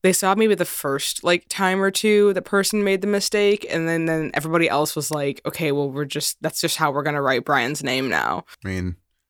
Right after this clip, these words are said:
Speaker 2: most of 'em are, like, hood as shit, so I don't, I don't think they care. <laughs> They're
Speaker 1: Well, yeah, that may-, maybe they just don't care. <laughs>
Speaker 2: I, I actually had a cousin one time. We had, like, a, a p-, uh, like, a little, like,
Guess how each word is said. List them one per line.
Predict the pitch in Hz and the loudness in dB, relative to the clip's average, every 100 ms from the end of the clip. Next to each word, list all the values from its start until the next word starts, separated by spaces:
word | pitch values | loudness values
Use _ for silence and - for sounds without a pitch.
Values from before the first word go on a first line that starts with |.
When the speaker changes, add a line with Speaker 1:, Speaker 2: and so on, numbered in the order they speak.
| _ | _
Speaker 2:
most | 101 107 - | -2 -2 -2
of | |
'em | 101 98 | 0 2
are, | 92 92 - | 0 -2 -4
like, | 92 85 - | -6 -6 -4
hood | 107 98 | -2 0
as | 87 - | 0 -2
shit, | - 101 98 | -4 -2 -4
so | - 90 87 | -4 -4 -2
I | 90 | -2
don't, | 90 90 82 | -2 -4 -4
I | |
don't | 90 85 | -6 -4
think | 92 90 | -4 -6
they | - | -8
care. | 87 82 90 - - - - - - | -6 -2 -2 -4 -6 -8 -12 -12 -8
<laughs> | - _ - - - - | -10 _ -14 -14 -16 -20
They're | - 101 95 - _ | -2 0 0 -4 _
Speaker 1:
Well, | 220 208 | 6 6
yeah, | 185 170 | 4 4
that | 170 | 2
may-, | 165 196 | 4 4
maybe | 196 196 180 175 | 6 6 6 4
they | 185 | 2
just | 170 | 2
don't | 175 165 | 2 2
care. | 165 175 196 | 2 4 4
<laughs> | 269 - - 523 554 640 605 _ | 4 -4 -8 -10 -12 -16 -20 _
Speaker 2:
I, | - 117 - | 2 2 4
I | 123 | 4
actually | 131 - 139 | 4 2 2
had | 127 | 2
a | 123 | 0
cousin | - 117 107 110 | -2 -4 -2 0
one | 101 | 0
time. | 98 107 101 101 107 107 | 0 0 0 -2 -4 -2
We | 110 | 2
had, | 120 | 2
like, | 110 101 | 2 0
a, | 98 95 90 87 _ _ _ _ | 2 2 2 -2 _ _ _ _
a | - 87 - - | -6 -6 -6 -8
p-, | - | -6
uh, | - 95 92 | -2 -2 -2
like, | - 92 | -6 -4
a | 92 | -2
little, | 95 98 | 0 0
like, | 90 | -2